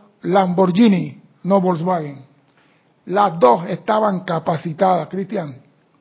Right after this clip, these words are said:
Ellas están listas. Y he visto personas que yo digo, "No me atrevo a darle el go", porque si le dan un golpe malo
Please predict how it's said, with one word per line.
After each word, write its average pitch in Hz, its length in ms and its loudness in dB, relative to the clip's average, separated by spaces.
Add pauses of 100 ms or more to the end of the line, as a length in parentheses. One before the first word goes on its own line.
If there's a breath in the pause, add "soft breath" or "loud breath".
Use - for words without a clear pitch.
(220)
Ellas 160 260 -4
están 175 300 -6
listas. 175 340 -10 (800 soft breath)
Y 165 220 -6
he 196 80 2
visto 240 360 2
personas 220 500 -2
que 180 180 -4
yo 190 400 2
digo, 190 440 -2 (320)
"No 156 240 -8
me 175 80 -8
atrevo 180 340 -6
a 175 40 -6
darle 180 200 -6
el 170 100 -10
go", 175 260 -10
porque 147 440 -18
si 135 260 -18 (400 soft breath)
le 151 120 -12
dan 165 180 -10
un 190 140 -10
golpe 196 380 -8
malo 220 460 -8